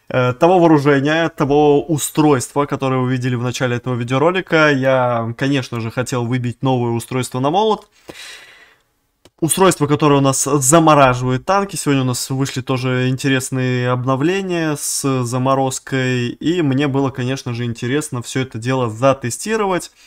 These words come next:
Я, конечно же, зашел на спецак, приобрел ультраконтейнеры и решил повыбивать. Ну и плюс ко всему прочему сумел еще и выбить вот такую вот замечательную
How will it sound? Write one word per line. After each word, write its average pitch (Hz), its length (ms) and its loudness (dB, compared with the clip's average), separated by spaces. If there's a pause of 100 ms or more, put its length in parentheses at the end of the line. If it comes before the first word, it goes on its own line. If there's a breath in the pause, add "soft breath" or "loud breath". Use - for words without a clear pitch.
(360 loud breath)
Я, 135 640 4
конечно 131 380 -2
же, 117 120 -4
зашел 120 320 -4
на 117 120 -4
спецак, 214 680 -2
приобрел 127 520 2
ультраконтейнеры 165 1040 0
и 190 480 -2
решил 143 420 0
повыбивать. 156 800 0
Ну 143 200 -2
и 151 200 0
плюс 165 280 -2
ко - 120 -6
всему 135 320 -4
прочему 160 640 -2
сумел 135 420 -4
еще 147 420 -4
и 156 280 -4
выбить 143 400 -2
вот 127 260 -4
такую 139 360 -4
вот 123 160 -4
замечательную 127 840 -4